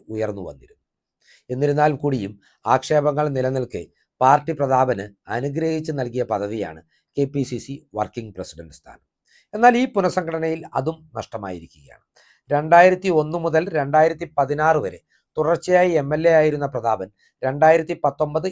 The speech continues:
ഇരുപത്തിനാല് കാലഘട്ടത്തിലാണ് ആദ്യ തവണ എം പി ആയത്. എന്നാൽ ടി എൻ പ്രതാപൻ താരതമ്യേന, ഞാൻ നേരത്തെ പറഞ്ഞ നേതാക്കളെ അപേക്ഷിച്ച് ചെറുപ്പമാണെങ്കിൽ കൂടിയും,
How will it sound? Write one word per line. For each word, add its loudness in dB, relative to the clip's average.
ഇരുപത്തിനാല് -2
കാലഘട്ടത്തിലാണ് -2
ആദ്യ 0
തവണ -2
എം -8
പി -12
ആയത്. -18
എന്നാൽ 4
ടി -2
എൻ 4
പ്രതാപൻ 6
താരതമ്യേന, 4
ഞാൻ 2
നേരത്തെ 2
പറഞ്ഞ 0
നേതാക്കളെ 2
അപേക്ഷിച്ച് 0
ചെറുപ്പമാണെങ്കിൽ -2
കൂടിയും, -20